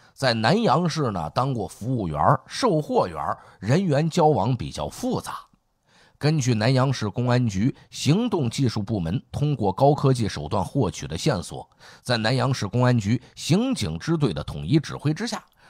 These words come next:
专案组的民警和派出所的民警相互配合，将受害人生前曾经活动过的南阳市区枣林区域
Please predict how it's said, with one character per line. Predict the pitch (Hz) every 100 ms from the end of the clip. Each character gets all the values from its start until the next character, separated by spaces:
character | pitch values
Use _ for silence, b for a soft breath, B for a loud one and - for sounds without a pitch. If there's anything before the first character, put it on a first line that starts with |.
| b
专 | - 151
案 | 160 123
组 | 90 82
的 | 110
民 | 104 143
警 | 131 73 64 _
和 | -
派 | 139 - 151 110
出 | - 254 311
所 | - 62
的 | 202
民 | 139 113
警 | 131 78 67 B B
相 | - 139 131
互 | - 92
配 | 143 95
合， | - 76 - _ B B -
将 | 147 156
受 | - 123
害 | 117 87
人 | 85 117
生 | - 160 156
前 | 117 131
曾 | - 131 175
经 | 180
活 | 160 - 165 254
动 | 175 120
过 | 117
的 | 80 - B 104
南 | 110 156
阳 | 117 139
市 | - 117 92
区 | - 113
枣 | 98 87 78
林 | 92 185
区 | 220 233 233
域 | 185